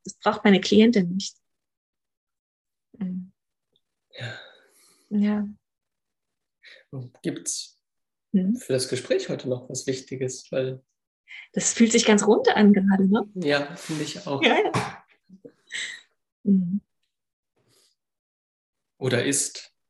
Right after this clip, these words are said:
Speaker 2: um eine Clean-Frage zu stellen, vielleicht sogar hier ein guter Punkt, einen Abschluss zu finden?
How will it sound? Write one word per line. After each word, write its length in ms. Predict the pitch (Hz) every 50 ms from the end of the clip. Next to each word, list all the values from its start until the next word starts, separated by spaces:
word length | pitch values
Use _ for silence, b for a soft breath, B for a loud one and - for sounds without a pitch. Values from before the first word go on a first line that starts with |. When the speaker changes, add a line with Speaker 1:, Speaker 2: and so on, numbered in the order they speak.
| _ _ _ _ _ _ _ _ _ _ _ -
Speaker 2:
um 140 | 127 113
eine 300 | 104 104 104 110 107 - - - _ _
Clean-Frage 440 | - - 151 170 175 - - 127 120
zu 100 | - -
stellen, 240 | - - 123 120 -
vielleicht 240 | - 117 113 - -
sogar 220 | - 135 131 120
hier 260 | 117 - - 135 127
ein 160 | - 123 120 120
guter 320 | - 131 - 135 - -
Punkt, 360 | - - - 127 123 123 - -
einen 200 | 139 117 110 -
Abschluss 420 | 185 185 - - - - - -
zu 140 | - - -
finden? 420 | - - 185 - _ - 123 -